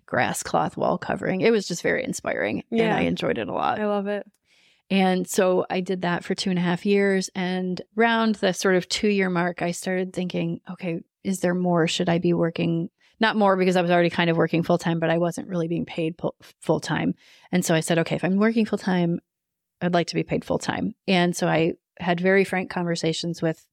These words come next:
Speaker 1: the editor-in-chief. She was very on board with it, but they were having trouble getting, again, I don't know why this is always an issue. I guess it's publishing.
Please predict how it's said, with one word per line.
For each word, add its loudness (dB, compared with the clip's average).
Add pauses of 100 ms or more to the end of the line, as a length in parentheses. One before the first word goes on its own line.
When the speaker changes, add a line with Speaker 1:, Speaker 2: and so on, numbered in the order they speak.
(160)
Speaker 1:
the 2
editor-in-chief. 2 (300)
She -6
was -4
very 4
on 2
board 4
with 6
it, 4 (140)
but 4
they 2
were 4
having 0
trouble -2
getting, -2 (600)
again, -2
I 0
don't 4
know 4
why 4
this -8
is 0
always 4
an 2
issue. 0
I 2
guess 0
it's -4
publishing. 0